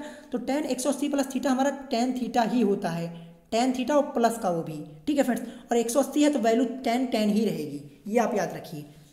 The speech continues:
तो चलिए अब जोड़ना शुरू करते हैं। tan एक सौ, दो सौ पच्चीस को तोड़ते हैं,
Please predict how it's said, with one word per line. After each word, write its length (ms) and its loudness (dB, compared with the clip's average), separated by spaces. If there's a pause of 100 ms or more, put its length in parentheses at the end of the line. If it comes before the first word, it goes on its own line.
तो 60 -2
चलिए 200 2
अब 80 6
जोड़ना 240 4
शुरू 200 2
करते 240 -4
हैं। 100 -6
tan 160 0
एक 80 -2
सौ, 100 0 (200)
दो 120 2
सौ 120 2 (420)
पच्चीस 280 0
को 100 0
तोड़ते 300 -4
हैं, 220 -10